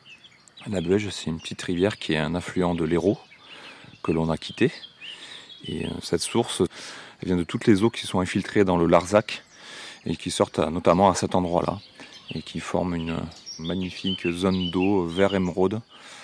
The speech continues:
Et donc, euh, c'est un havre de paix et, et de, et de nature avec de nombreux oiseaux. Là, on entend les grenouilles.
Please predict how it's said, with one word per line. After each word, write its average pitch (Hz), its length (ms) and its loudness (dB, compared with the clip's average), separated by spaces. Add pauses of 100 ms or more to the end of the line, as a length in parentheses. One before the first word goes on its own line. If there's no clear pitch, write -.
(1000)
Et 92 180 2
donc, 92 320 0
euh, 85 80 2
c'est - 180 0
un 87 120 6
havre 98 300 6
de 95 120 6
paix 87 840 6
et, 87 100 2
et 87 40 2
de, 82 320 -2
et 90 60 4
de 95 100 4
nature 92 540 0
avec 82 260 -2
de 87 120 0
nombreux 82 420 0
oiseaux. 87 580 -2
Là, 82 120 -2
on 82 100 -2
entend 82 240 -6
les 85 100 -4
grenouilles. 92 440 0